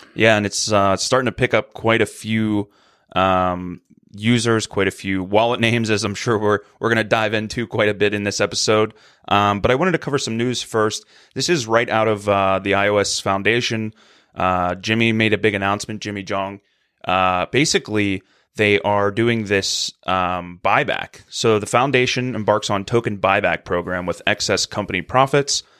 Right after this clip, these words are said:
Uh, this was just written, uh, as of actually today. And this, I thought this was interesting because you see buyback, and I, I'm sure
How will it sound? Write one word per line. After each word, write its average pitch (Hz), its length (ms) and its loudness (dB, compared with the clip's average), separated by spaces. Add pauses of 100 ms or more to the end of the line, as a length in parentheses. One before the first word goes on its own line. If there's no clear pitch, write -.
(240)
Uh, 87 280 0
this 87 160 -6
was 98 100 -4
just - 240 -2
written, 95 400 -2 (640)
uh, 87 260 -2
as 95 160 -4
of 87 540 -2
actually 95 320 0
today. 90 480 0 (760)
And 110 520 2
this, 135 280 -2
I - 40 -2
thought 247 160 0
this - 140 -6
was 135 100 0
interesting 117 480 0
because 110 500 -2 (240)
you 123 160 -10
see 202 360 0
buyback, 107 1000 0
and 117 100 0
I, - 120 -2
I'm 127 100 0
sure 214 420 0